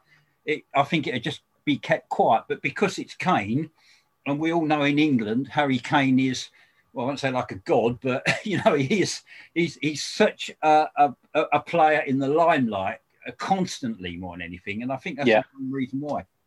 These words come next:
Speaker 2: No, that's a true statement, because, as I said, it was, it was one of many things. Obviously, the game changed for Spurs when, when Son was gone. So the
Speaker 1: Mm.
Speaker 2: front three of Son, Bale, and,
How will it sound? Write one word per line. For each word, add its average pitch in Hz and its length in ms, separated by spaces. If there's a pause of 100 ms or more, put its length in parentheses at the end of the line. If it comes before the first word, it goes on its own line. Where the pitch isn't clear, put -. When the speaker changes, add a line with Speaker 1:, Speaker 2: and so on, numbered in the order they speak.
(1120)
Speaker 2:
No, 165 320
that's 170 200
a 139 60
true 147 140
statement, 143 400
because, 127 260
as 135 160
I 120 40
said, 135 260
it 131 40
was, 120 200 (360)
it 131 40
was 127 180
one 139 160
of 131 80
many 139 260
things. 139 460
Obviously, 135 460 (320)
the 120 80
game 135 340
changed 135 380
for 113 120
Spurs 135 460
when, 113 200 (320)
when 117 120
Son 135 400
was 123 160
gone. 127 380
So 120 320
the 113 100
Speaker 1:
Mm. 101 60
Speaker 2:
front 131 240
three 123 180
of 110 80
Son, 127 400
Bale, 123 400
and, 110 180